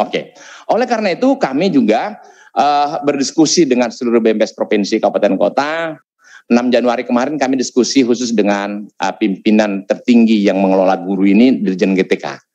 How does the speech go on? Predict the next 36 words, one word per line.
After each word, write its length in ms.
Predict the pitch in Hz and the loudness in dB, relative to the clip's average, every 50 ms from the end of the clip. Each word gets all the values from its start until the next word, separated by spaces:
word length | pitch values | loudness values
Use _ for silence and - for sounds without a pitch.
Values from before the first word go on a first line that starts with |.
| _ _ _ _ _ | _ _ _ _ _
Kami 160 | - 101 104 - | 0 2 2 2
sampaikan 400 | - 90 87 104 92 95 90 90 | 0 0 0 -2 -2 -2 -2 -2
apa 160 | 80 87 85 | -2 0 0
adanya. 320 | 85 82 80 80 73 - - _ - - - - - _ | 0 0 -2 -4 -8 -10 -14 _ -20 -20 -20 -20 -8 _
Dan 80 | - 92 | -2 0
ternyata 400 | 107 98 101 101 95 117 110 104 | 0 2 0 0 0 0 -2 -2
beliau 320 | 101 101 107 120 131 135 | 0 2 4 4 4 4
mengatakan, 640 | 127 113 110 107 - 104 101 - 139 151 156 151 135 - _ _ _ _ _ | 2 0 -2 -2 -4 -4 -4 -4 -6 -6 -6 -8 -10 -12 _ _ _ _ _
"Bukannya 160 | 131 139 156 151 | 0 0 0 2
kami 200 | 165 156 156 151 | 2 2 2 2
tak 160 | - 156 - - | 0 -2 -4 -6
mau, 560 | 143 143 156 156 156 170 170 143 117 87 76 | -8 -6 -4 -2 0 2 2 2 2 0 -2
Pak. 160 | 78 - - _ _ _ _ _ _ _ _ _ _ - _ _ - | -6 -10 -10 _ _ _ _ _ _ _ _ _ _ -20 _ _ 0
Teman-teman 320 | 135 151 160 143 165 170 170 | 2 2 2 2 0 -2 0
sekolah 200 | - - 165 170 - | 0 0 -2 0 -2
swasta 320 | - 160 156 - - 196 | -2 -4 -2 0 0 0
bukan 240 | 180 139 - 151 143 | 2 2 2 0 0
kami 240 | 131 131 135 131 135 | 0 0 0 0 0
tak 80 | 117 | 0
mau, 240 | 120 135 135 123 120 | 2 2 2 2 2
kami 160 | 165 196 202 | 2 2 4
mau. 560 | 202 214 233 240 240 208 165 135 120 - _ _ _ _ _ | 4 4 4 6 4 4 2 0 -2 -8 _ _ _ _ _
Tetapi 720 | - 120 - 139 131 - - 165 160 - - - _ - | -4 -2 -2 -4 0 2 4 4 4 2 0 -6 _ -6
apa 240 | 127 131 - 131 123 | -4 -2 0 0 0
boleh 320 | 120 120 113 113 113 107 | 2 2 4 4 4 4
buat? 320 | 113 127 123 85 76 - - - _ _ _ _ _ _ _ _ _ _ _ _ _ _ _ - | 2 2 2 2 0 -4 -8 -16 _ _ _ _ _ _ _ _ _ _ _ _ _ _ _ 0
Mm-mm, 240 | 135 123 135 139 139 | 2 4 2 2 2
kambing 480 | 156 151 151 151 143 127 113 113 104 101 | 2 -2 -2 0 0 2 4 4 4 4
bulat-bulat. 560 | 101 98 92 - - 98 95 87 78 80 80 - - _ _ - _ _ _ _ | 4 2 2 0 0 2 2 2 2 -2 -6 -12 -20 _ _ -20 _ _ _ _
Dimakan 560 | _ - 120 127 139 151 156 143 - 135 127 120 | _ 0 2 2 2 0 -2 -4 -2 0 2 2
jadi 240 | 117 107 107 110 | 2 4 4 4
obat, 320 | - - - 139 165 - - - - - _ _ _ _ - | 4 2 2 0 -2 -4 -10 -18 -20 -20 _ _ _ _ -6
tak 160 | 143 - 139 | -4 -2 0
dimakan 400 | 147 147 156 151 131 147 139 131 | 0 0 0 0 0 0 2 2
jadi 240 | 120 113 123 98 101 | 2 2 2 0 2
ajimat." 400 | 104 113 113 95 90 82 - | 2 2 2 2 0 -2 -4